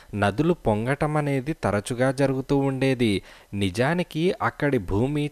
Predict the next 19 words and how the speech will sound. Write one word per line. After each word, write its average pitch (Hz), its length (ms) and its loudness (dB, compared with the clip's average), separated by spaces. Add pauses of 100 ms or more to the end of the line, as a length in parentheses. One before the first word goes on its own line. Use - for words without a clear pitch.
చాలా 143 320 0
సారవంతమైనది. 131 1300 0 (260)
మహాపద్మ 156 800 0
సరస్సు 131 500 -2
కింద 131 340 -2 (320)
అనేక 117 440 -2
వేల 113 400 0
ఎకరాలు 131 720 0
చక్కగా 123 640 -2
సాగు 104 460 2
అయి 120 140 4
బంగారు 101 640 0
పంట 123 300 -2
పండేది. 139 680 0 (340)
అయితే 156 560 0
అది 120 240 0
ప్రజలు 120 600 2
అనుభవించే 131 720 -2
లోపుగా 127 640 2